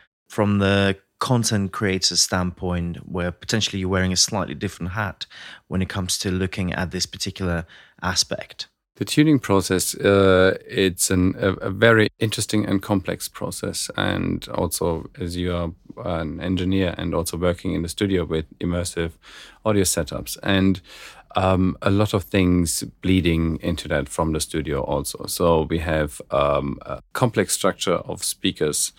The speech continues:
Speaker 2: basically placed in arbitrary spaces in, in a car. So you will never find the perfect speaker setup inside a car. And, um, so there's, there's really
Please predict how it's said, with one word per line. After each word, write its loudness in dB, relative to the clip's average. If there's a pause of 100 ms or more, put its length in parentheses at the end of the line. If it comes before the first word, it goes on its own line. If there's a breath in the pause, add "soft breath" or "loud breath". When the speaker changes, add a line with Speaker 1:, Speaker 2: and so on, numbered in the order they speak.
(300 loud breath)
Speaker 2:
basically 0
placed -2
in -2
arbitrary -2
spaces -2
in, -2
in -6
a -4
car. -6
So -4 (100)
you -4
will 0
never 0
find -2
the -6
perfect -6
speaker -4
setup -4
inside -2
a -6
car. -4 (160)
And, 0 (100)
um, 0
so 4
there's, 4
there's 0
really 0